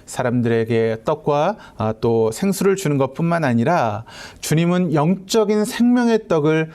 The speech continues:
사람들에게 증거하기 위해서 이 땅에 오신 분이다라고 하는 것을 말씀하고 있다는 것이죠. 그래서 주님은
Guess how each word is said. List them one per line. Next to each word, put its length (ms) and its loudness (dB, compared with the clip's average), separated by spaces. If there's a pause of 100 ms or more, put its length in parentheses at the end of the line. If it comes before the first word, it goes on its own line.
사람들에게 920 -2
증거하기 580 0
위해서 500 -2
이 100 -2
땅에 200 -2
오신 320 0
분이다라고 500 0
하는 160 0
것을 400 -2 (180)
말씀하고 440 -2
있다는 260 -4
것이죠. 440 -8 (380)
그래서 200 -4
주님은 480 0